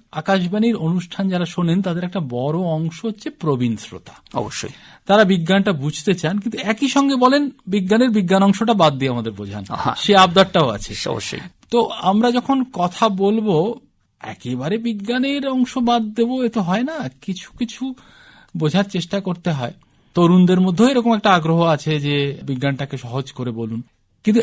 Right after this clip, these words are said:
Speaker 1: একটা জিনিস, যে প্রশ্নটা মাথায় চলে আসছে, সেটা হচ্ছে যে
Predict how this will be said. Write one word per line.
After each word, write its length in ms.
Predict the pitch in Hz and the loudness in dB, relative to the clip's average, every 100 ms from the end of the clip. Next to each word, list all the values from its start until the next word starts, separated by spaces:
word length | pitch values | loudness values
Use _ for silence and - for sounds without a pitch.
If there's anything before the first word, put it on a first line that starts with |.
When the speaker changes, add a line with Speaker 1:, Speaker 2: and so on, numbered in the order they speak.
| - | 0
Speaker 1:
একটা 360 | 190 196 - 269 | -4 -4 -2 2
জিনিস, 560 | 262 262 220 233 - 156 | 6 6 6 4 0 -2
যে 140 | 190 | -2
প্রশ্নটা 420 | 190 196 - 220 | 0 -4 -2 0
মাথায় 320 | 175 151 190 | 2 0 0
চলে 320 | 196 165 151 180 | 0 0 0 2
আসছে, 320 | 151 - 135 | 0 -2 -6
সেটা 260 | - 190 | -4 0
হচ্ছে 300 | 202 202 214 | 0 0 0
যে 300 | 185 190 180 | 4 4 4